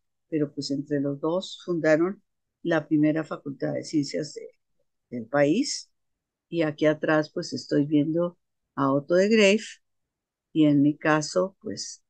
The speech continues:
no reconozco, eh, muchos más, pero esa foto son todas de la,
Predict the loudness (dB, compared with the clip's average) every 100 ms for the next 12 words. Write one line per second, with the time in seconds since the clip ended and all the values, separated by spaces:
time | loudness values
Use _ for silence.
0 | _ _ _ _ _ 2 6 6 4 2
1 | 4 4 2 -2 -4 -4 -8 -8 -6 -6
2 | -8 -12 -14 _ _ _ _ _ _ 0
3 | 2 2 4 4 2 -4 -10 -12 -2 0
4 | 0 -2 -2 _ _ _ _ -2 0 0
5 | 0 0 0 0 0 -2 _ -2 2 6
6 | 10 12 12 8 -12 _ _ 2 4 6
7 | 6 6 6 6 4 2